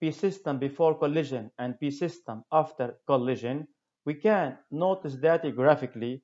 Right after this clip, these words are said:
these two linear momenta have the same magnitude since they have the same length,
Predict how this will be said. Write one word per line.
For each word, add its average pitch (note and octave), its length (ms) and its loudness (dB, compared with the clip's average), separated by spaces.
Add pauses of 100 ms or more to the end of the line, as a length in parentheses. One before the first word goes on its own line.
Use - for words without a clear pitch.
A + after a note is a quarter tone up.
(340)
these F#3 240 -4
two G#3 200 2
linear F#3 520 2
momenta C#3+ 680 0 (400)
have C#3 260 0
the C#3+ 100 0
same G3+ 500 -2
magnitude D3 800 2 (220)
since F3 520 -2 (140)
they C#3 140 2
have D3+ 440 6 (200)
the A#2+ 140 -6
same C#3+ 480 0 (380)
length, B2+ 440 0